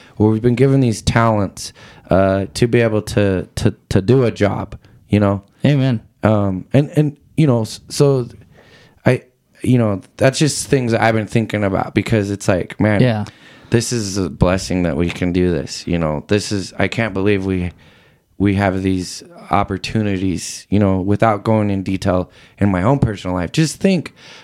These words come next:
Speaker 1: of those opportunities you've been given and look at the positive side rather than always focusing on the negative.
Speaker 2: Yeah.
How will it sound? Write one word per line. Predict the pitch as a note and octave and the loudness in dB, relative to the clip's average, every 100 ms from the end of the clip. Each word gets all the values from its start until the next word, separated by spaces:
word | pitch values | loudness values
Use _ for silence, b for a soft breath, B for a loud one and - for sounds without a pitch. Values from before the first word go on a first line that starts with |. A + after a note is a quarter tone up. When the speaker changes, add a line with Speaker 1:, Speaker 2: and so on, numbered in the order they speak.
| B | B
Speaker 1:
of | A#2+ | 2
those | C3+ | 2
opportunities | C#3+ C#3 A#2 C#3+ C3+ A#2+ | 2 0 0 2 2 2
you've | A#2 | 2
been | G#2+ G2 | 0 2
given | B2 C#3+ G#2+ | 2 2 0
and | F2 G#2+ | -2 0
look | D#3 | 0
at | C#3+ | 0
the | G2 | -2
positive | - A#2 C3+ A#2 G2+ F#2 | 0 2 2 0 -2 -2
side | - F#2 F#2 - B B B | 0 2 0 -4 B B B
rather | - A2 A2 | 2 2 2
than | G#2+ G#2 | 0 -2
always | G#2 G#2 F#2 | 0 -2 0
focusing | G#2+ G2 - G#2 | 0 0 -4 -2
on | G2 | 0
the | F2+ | 0
negative. | F2+ G#2+ F#2+ E2+ - - | 0 0 0 -4 -12 0
Speaker 2:
Yeah. | B2+ B2+ G2+ | 2 2 0